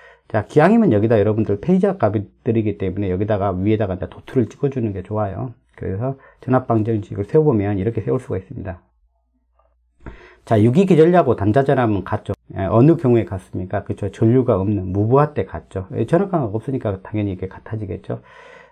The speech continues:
자, 전류가 흐를 때는 여기에 전압 강화가, 아, 포함이 돼야 되겠죠. 그래서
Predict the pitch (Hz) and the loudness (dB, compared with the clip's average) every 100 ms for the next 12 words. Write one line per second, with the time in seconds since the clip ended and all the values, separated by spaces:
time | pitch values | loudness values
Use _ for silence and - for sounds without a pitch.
0 | _ 107 95 92 143 175 170 156 226 233 | _ 0 0 4 4 6 4 2 2 2
1 | 165 117 101 107 120 113 107 123 123 - | 4 4 2 2 4 2 2 0 0 -2
2 | - 92 101 110 135 185 160 98 85 85 | -8 -6 -2 0 2 2 0 -6 -6 -6
3 | - 165 139 104 104 95 - 92 - 117 | -2 0 0 0 -4 -4 -6 -6 -2 -4